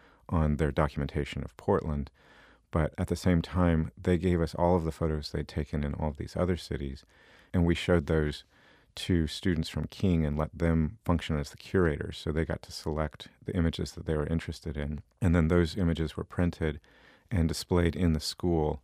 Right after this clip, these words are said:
and they also wrote the labels. There were, there was the, the standard information on the label, but then there was also the interpretation that the student had in response to the photograph. And then they also functioned as docents. So we had first graders being docents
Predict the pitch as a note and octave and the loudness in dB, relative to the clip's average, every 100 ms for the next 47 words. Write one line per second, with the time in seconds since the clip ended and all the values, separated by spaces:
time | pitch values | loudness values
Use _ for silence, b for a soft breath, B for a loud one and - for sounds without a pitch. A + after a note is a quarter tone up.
0 | - G2+ E2+ F2+ E2+ E2 E2+ D#2+ D#2 - | -4 0 4 6 6 4 0 0 0 -2
1 | D#2 E2+ D2+ D#2+ - - F#2 E2+ F#2 E2 | 0 2 2 -2 -6 2 2 4 2 0
2 | D#2 E2 D#2 D2+ - _ F2 - F2 E2+ | -2 -2 0 -2 -6 _ -10 -2 2 2
3 | D2+ D2+ D2+ D2+ C#2+ - D2+ D2 D2+ D2+ | 2 0 -2 -4 -4 -6 -6 -4 -2 -2
4 | D2+ E2 - D#2+ D#2+ D2 C#2+ C#2 - - | -4 -6 -8 -8 -6 -6 -6 -6 -8 -8
5 | C#2+ C#2 - F2 D#2+ E2 D#2 D2+ D2 D#2 | -8 -10 2 2 4 2 2 -2 -2 -2
6 | C#2+ - - - D#2 - D#2+ C#2+ C#2+ - | -6 -6 -8 -4 -4 -4 -4 -4 -4 -2
7 | E2+ D2 - D2 C#2+ - D#2 D2 - D2 | -2 -4 -6 -6 -6 -6 -10 -8 -8 -6
8 | C#2+ - - F#2+ F2+ F2 E2 E2 E2 - | -6 -6 -4 2 4 4 4 2 0 -2
9 | D#2 D2 _ - E2+ D#2+ D2+ C#2+ C#2+ - | -4 -4 _ -4 -2 -2 -4 -8 -6 -2
10 | D#2+ - D#2+ E2 - _ - D#2+ D2 - | -2 -2 -6 -8 -12 _ -8 -4 -4 -4
11 | - F2 D2+ D2 C#2 - F#2 F2 - D#2+ | -4 -2 0 -2 -4 -2 2 2 2 -2
12 | D2 D2 - _ b b b b E2 D2+ | 0 -2 -6 _ b b b b 0 2
13 | D#2 D#2 - D2+ - | 2 2 0 -4 -4